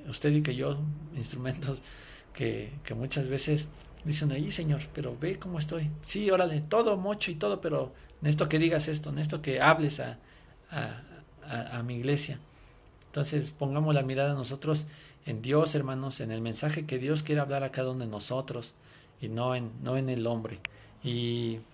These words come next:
y es el mensaje, hermanos. No, no, no, no pude ahí, este,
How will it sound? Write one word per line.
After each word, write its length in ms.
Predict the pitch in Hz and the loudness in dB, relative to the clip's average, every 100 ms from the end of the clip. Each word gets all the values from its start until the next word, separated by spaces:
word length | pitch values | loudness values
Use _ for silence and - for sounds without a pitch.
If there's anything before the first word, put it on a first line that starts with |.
| - - - - | -20 -20 -20 -4
y 80 | 139 | 0
es 140 | 147 | 2
el 100 | 170 | 6
mensaje, 420 | 151 135 185 208 208 | 4 6 4 4 2
hermanos. 420 | 202 202 202 - - - - | 2 0 -2 -6 -16 -20 -8
No, 420 | 170 156 160 156 | 2 4 6 6
no, 260 | 151 160 156 | 6 6 2
no, 400 | 147 156 156 151 | 2 4 4 4
no 220 | 151 160 - | 4 2 2
pude 200 | 170 165 | 4 8
ahí, 180 | 151 | 8
este, 420 | 156 - 160 151 | 6 4 0 -4